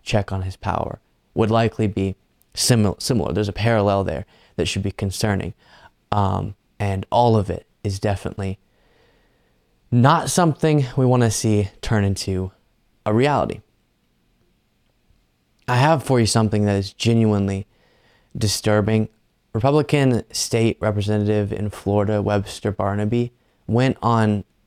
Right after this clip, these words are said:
an anti-trans rant that, it, I mean, the, the hateful rhetoric toward transgender people has gotten so far,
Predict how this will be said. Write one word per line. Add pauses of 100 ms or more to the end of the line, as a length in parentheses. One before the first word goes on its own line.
(300)
an
anti-trans
rant (1000)
that, (1400)
it, (300)
I
mean,
the, (720)
the
hateful
rhetoric
toward (960)
transgender
people (220)
has (400)
gotten
so
far,